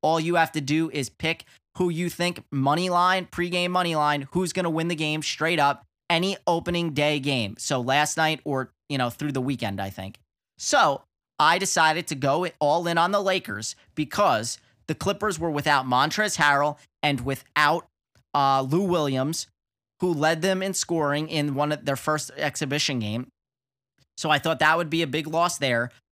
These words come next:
Plus, the last two exhibition games Kawhi played in, he shot horrifically. Just didn't look the same, whatever, not shooting the ball well.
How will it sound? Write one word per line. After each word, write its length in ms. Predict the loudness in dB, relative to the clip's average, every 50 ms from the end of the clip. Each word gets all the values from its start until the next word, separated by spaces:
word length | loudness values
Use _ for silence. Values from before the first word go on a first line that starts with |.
| _ _ -16
Plus, 540 | -8 -2 0 2 2 2 2 0 -4 -8 -8 _ _ -4
the 80 | -2
last 340 | 0 2 2 2 0 -2 -6
two 340 | -6 -4 -2 -2 -2 -2 0 0
exhibition 560 | -2 -2 -2 -4 -6 -4 -4 -4 -4 -4 -4
games 240 | -4 -4 -4 -6 -8
Kawhi 440 | -8 -4 0 2 4 4 2 2
played 280 | -2 -4 -4 -2 -2 -2
in, 100 | -4 -6
he 220 | -6 -8 -8 -8
shot 460 | -6 -4 -2 0 2 2 0 0 -4 -6
horrifically. 800 | -4 -4 -2 -2 -2 -4 -4 -6 -8 -10 -10 -12 -12 -12 -14 -16 _ _ _ _ _ _
Just 280 | -4 -4 -4 -4 -4 -4
didn't 260 | -2 -2 0 0 0
look 220 | -2 -2 -4 -4 -6
the 80 | -6
same, 420 | -4 -2 0 0 0 0 -2 -2 -2
whatever, 500 | 0 0 2 2 2 0 -2 -4 -4 -6 _ _ _ _
not 280 | 0 4 4 4 4 2
shooting 320 | -2 -4 -4 -4 -4 -2
the 40 | -2
ball 220 | 0 0 0 0 2
well. 300 | 2 2 2 2 -2